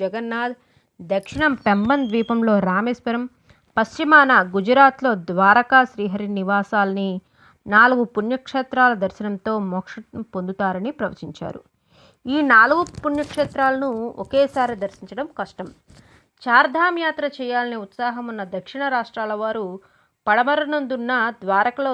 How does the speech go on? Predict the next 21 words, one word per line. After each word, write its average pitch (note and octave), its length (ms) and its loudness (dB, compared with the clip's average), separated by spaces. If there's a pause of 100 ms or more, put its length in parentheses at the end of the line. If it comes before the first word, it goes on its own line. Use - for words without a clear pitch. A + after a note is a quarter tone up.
(120)
ద్వారకాధీశ్, G#3+ 680 -4 (400)
ఉత్తరాన C#4+ 480 2 (140)
ఉన్న A3 100 -6 (160)
ఉత్తరాఖండ్ B3 720 -2
బద్రీనాథ్, A#3 640 -6 (400)
తూర్పున D#4+ 380 -8 (120)
ఒరిస్సాలోని A#3+ 640 -4 (120)
జగన్నాథ్ని A#3+ 680 -6
దర్శించి, F#3 480 -14 (600)
చివరిగా B3+ 500 0 (240)
దక్షిణంలోని C#4 720 -4 (100)
రామేశ్వరంలో B3 640 -6 (120)
రామేశ్వరుని A#3 680 -8
దర్శించి G3+ 500 -12 (540)
యాత్ర G3+ 540 0
ముగించవచ్చు. E3+ 600 -10 (560)
అలాగే D4 360 4 (120)
ఉత్తర D4+ 180 2 (160)
దేశవాసులు C#4 600 -4 (100)
కూడా A#3 220 -2 (520)
వరుసగా B3 440 -2